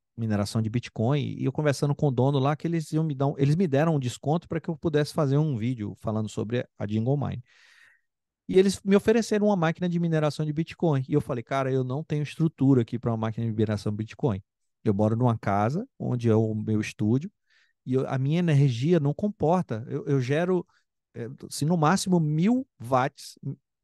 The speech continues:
né, né, de potência, assim, eu tenho instalado aqui de painel solar. Então, eu não posso passar o consumo de mil watts. Uma máquina de Bitcoin consome três mil watts.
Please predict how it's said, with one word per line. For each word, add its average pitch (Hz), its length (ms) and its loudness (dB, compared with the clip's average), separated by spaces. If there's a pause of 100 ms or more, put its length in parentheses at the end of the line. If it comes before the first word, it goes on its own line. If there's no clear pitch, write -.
(380)
né, 113 120 -4 (220)
né, 90 260 -8 (580)
de 120 160 -10
potência, 147 480 2
assim, 143 140 -4
eu 151 100 2
tenho 143 200 -2
instalado 135 420 2
aqui 127 180 -2
de 139 120 -6
painel 139 360 0
solar. 151 320 0
Então, 127 140 -4
eu 151 40 -2
não 170 80 -2
posso 170 240 -2
passar 160 480 -4
o 151 100 0
consumo 131 420 -2
de 120 100 -2
mil 117 160 0
watts. 90 400 -6 (420)
Uma 117 180 0
máquina 123 440 0
de 113 80 -4
Bitcoin 151 640 0
consome 151 340 -6
três 233 320 2
mil 220 240 8
watts. 95 460 -2